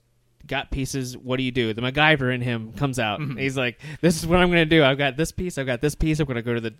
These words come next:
Speaker 1: I'm gonna go to the dollar store. I'm gonna go here." And he may, you know, it, you know, he shows off his intelligence 'cause he's a genius, and you really get to see that again.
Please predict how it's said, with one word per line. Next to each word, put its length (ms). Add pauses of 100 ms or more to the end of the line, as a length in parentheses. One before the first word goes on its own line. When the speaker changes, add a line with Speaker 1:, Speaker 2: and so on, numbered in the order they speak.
Speaker 1:
I'm 120
gonna 160
go 120
to 120
the 80
dollar 260
store. 360
I'm 100
gonna 160
go 280 (240)
here." 380 (300)
And 280
he 160
may, 260
you 180
know, 180
it, 160 (100)
you 80
know, 120
he 140
shows 300
off 160
his 160
intelligence 560
'cause 140
he's 160
a 40
genius, 640
and 420
you 240
really 180
get 120
to 60
see 180
that 160
again. 400